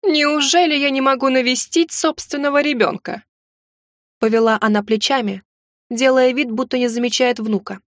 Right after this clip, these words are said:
"А отчего же вы здесь, сын мой? У вас на вилле сейчас множество достойных девушек. Надеюсь, вы присмотритесь к ним и, наконец-то, выполните свой сыновний долг.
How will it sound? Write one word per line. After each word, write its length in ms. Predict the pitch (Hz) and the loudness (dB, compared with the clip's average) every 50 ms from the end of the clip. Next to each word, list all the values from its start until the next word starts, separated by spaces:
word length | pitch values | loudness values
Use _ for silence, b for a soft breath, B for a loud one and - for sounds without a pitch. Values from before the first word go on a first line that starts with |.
| _ _ _ _ _ _ _ _ _ _ _ _ _ _ - | _ _ _ _ _ _ _ _ _ _ _ _ _ _ 0
"А 200 | 285 294 294 285 | 2 2 4 2
отчего 480 | 277 - - - 294 262 247 254 233 | 0 -2 -2 -2 0 2 2 2 4
же 120 | 214 226 220 | 2 2 2
вы 160 | 214 214 202 | 4 2 2
здесь, 460 | 185 175 175 190 190 185 196 202 - | 0 0 2 2 4 4 2 0 0
сын 340 | - - - 277 269 262 254 | -2 -4 -2 -4 -4 -4 -2
мой? 380 | 254 262 262 262 262 247 - _ _ _ _ _ _ _ _ _ _ _ - | -2 0 0 0 -2 -4 -10 _ _ _ _ _ _ _ _ _ _ _ -2
У 100 | 277 262 | 0 2
вас 300 | 247 254 240 226 - - | 4 4 4 2 2 0
на 140 | 233 220 | 0 0
вилле 360 | 214 202 202 196 196 196 214 226 | 2 2 4 2 2 2 0 -2
сейчас 480 | - - 269 - - 262 262 - - | -2 -4 -4 -2 -2 0 0 -2 -2
множество 600 | 247 233 220 220 208 214 208 240 240 - - 262 | -2 0 0 2 2 0 0 -2 -2 -2 -2 0
достойных 580 | 240 240 240 - - 202 196 196 196 214 220 233 | 0 0 0 0 0 0 2 2 2 0 -2 -2
девушек. 760 | 226 277 285 226 - - - - - - - _ - _ _ _ _ _ _ _ _ _ _ _ _ _ _ - | -2 -2 0 0 -2 -2 -6 -8 -10 -12 -16 _ -20 _ _ _ _ _ _ _ _ _ _ _ _ _ _ -2
Надеюсь, 540 | 247 269 269 262 240 269 269 269 269 - - | 0 2 2 2 2 2 2 0 0 0 -2
вы 120 | 262 226 | -2 -2
присмотритесь 760 | - 254 247 - 226 208 196 190 - 220 220 214 254 - - | -2 -2 -2 0 0 0 0 0 0 -4 -4 -4 -4 -6 -6
к 60 | - | -6
ним 320 | 269 262 269 269 269 277 - _ _ _ _ _ _ _ | -6 -6 -6 -6 -8 -12 -16 _ _ _ _ _ _ _
и, 80 | - 240 | 0 0
наконец-то, 560 | 240 240 - 240 240 240 240 - - - 254 | 0 2 2 2 2 2 0 0 0 -2 0
выполните 520 | 226 294 392 392 381 302 233 220 208 208 202 | 2 2 2 2 2 0 0 0 0 -2 0
свой 240 | 196 196 202 202 | 4 4 4 4
сыновний 460 | 196 - 233 226 208 190 190 202 226 220 | 4 2 0 0 0 0 0 -2 -2 -2
долг. 460 | 202 - - - - - - - | -2 -4 -4 -4 -8 -18 -20 -20